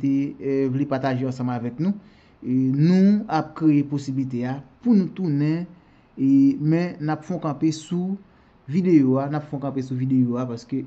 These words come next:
mwen oblije fè kòmand. Lòt limyè, limyè sa yo pa e konpatib, yo pa, yo pa koresponn ak travay la. E si sa fè m oblije fon kanpe sou yo, e ben n ap pote enfòmasyon pou ou, konsa,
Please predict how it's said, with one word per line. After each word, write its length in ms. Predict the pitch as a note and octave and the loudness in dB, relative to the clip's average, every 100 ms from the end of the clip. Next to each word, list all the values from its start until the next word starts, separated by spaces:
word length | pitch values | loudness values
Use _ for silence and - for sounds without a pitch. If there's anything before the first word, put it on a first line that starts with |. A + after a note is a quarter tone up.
| - | -8
mwen 440 | B2+ C3+ C#3 C#3 C#3+ - _ _ D3+ | -4 -2 -2 -4 -8 -16 _ _ -2
oblije 360 | D3 C3+ C3 | 0 0 -2
fè 160 | C3 C3 | -2 -6
kòmand. 360 | B2+ A#2 B2 A#2+ | -6 -6 -6 0
Lòt 200 | D3+ D3+ | 0 2
limyè, 320 | D#3 C#3 D3+ D#3+ | 0 2 0 0
limyè 260 | C3+ C#3 C#3+ | 0 -2 -4
sa 120 | B2 A#2 | -6 -6
yo 100 | C3 | -6
pa 340 | C3 C#3 D#3 D#3 _ _ - | -4 -4 -6 -10 _ _ -4
e 140 | C3 C3+ | -2 -2
konpatib, 680 | C3 D#3 C3+ A#2 - D3+ D#3 D3+ | -4 -4 -4 -6 -8 -8 -4 -4
yo 80 | C3+ | -2
pa, 180 | C#3 C3 - | -2 -4 -6
yo 80 | |
pa 140 | C3 C3 | -6 -4
koresponn 560 | D#3+ E3 - A#3+ C#4 G3+ | 0 0 -2 -2 -2 -2
ak 240 | B2+ C3 | -8 -6
travay 400 | C3+ A2+ G#2+ A2+ | -4 -2 -4 -2
la. 140 | C#3 - - _ _ - | -4 -4 -14 _ _ -10
E 140 | A#2+ B2+ | -2 -2
si 120 | B2+ C3 | -2 -6
sa 160 | C#3+ | -6
fè 160 | B2 B2+ | -6 -4
m 140 | B2+ | -2
oblije 240 | C3+ B2+ C#3 | -2 -2 -4
fon 300 | B2+ C4 A#3 | 0 0 2
kanpe 220 | G#3+ F3 | 0 0
sou 160 | D#3 C#3+ | -2 -2
yo, 220 | C3+ D#3+ F#3+ - _ | 0 -2 -6 -18 _
e 80 | C3 | -2
ben 160 | C#3+ | -2
n 40 | C3 | -2
ap 80 | - | -4
pote 240 | C#3 C3+ C3+ | -6 -6 -8
enfòmasyon 560 | D#3 F3 E3 D3+ D#3 C#3 | -8 -6 -6 -6 -8 -6
pou 240 | C#3+ D#3 | -4 -4
ou, 160 | G3+ G3+ - _ _ F#3+ | -4 -10 -18 _ _ 0
konsa, 380 | F3 - F3 | 0 0 -2